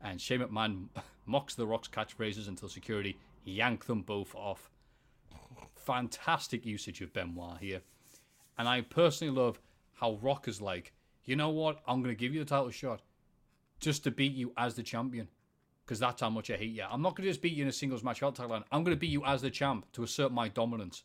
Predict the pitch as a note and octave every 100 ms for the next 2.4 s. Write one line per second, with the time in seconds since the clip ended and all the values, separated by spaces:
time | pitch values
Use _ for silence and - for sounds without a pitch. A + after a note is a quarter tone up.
0 | _ A2+ - A#2+ G#2+ G2 G2 G2 - _
1 | _ - A#2 G2+ F#2+ F#2+ G2 F#2+ A2 F#2
2 | - F#2 F2+